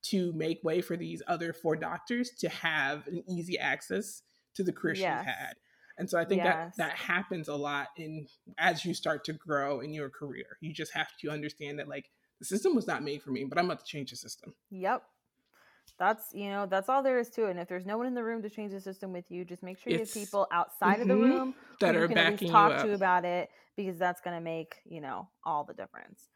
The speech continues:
Speaker 1: Mm-hmm.
Speaker 2: Um, so another step that I would say is, like, talking it out with people, like we've kind of, like, touched on, just being, like, saying, like, "I feel like I'm struggling with imposter syndrome right now." Talk about it and then, like, accept that, like,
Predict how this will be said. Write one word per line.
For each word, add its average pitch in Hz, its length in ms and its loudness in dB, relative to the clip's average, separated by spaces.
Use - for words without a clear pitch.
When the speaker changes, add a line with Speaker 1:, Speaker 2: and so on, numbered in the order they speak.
Speaker 1:
Mm-hmm. 180 580 2
Speaker 2:
Um, 170 220 -6
so 240 160 -2
another 247 320 2
step 254 300 0
that 226 100 2
I 220 100 4
would 202 180 -2
say 180 540 0
is, 180 220 -4
like, 165 240 -4
talking 285 460 -4
it 302 100 -2
out 165 240 2
with 180 200 -6
people, 165 400 -6
like 165 180 -6
we've 180 140 -6
kind 165 240 -6
of, 175 100 -8
like, 185 180 -4
touched - 340 -6
on, 156 520 -6
just 175 220 -10
being, 185 720 -8
like, 175 220 -6
saying, 175 280 -10
like, 165 160 -8
"I 170 100 -6
feel 175 140 -8
like 180 120 -6
I'm 208 280 -6
struggling 226 320 -10
with 247 120 -6
imposter 262 380 -2
syndrome 165 360 -14
right 151 120 -12
now." 135 200 -6
Talk 214 200 2
about 277 240 6
it 302 160 4
and 214 160 -2
then, 214 160 -2
like, 208 260 -4
accept 226 480 -6
that, 294 160 2
like, 254 360 0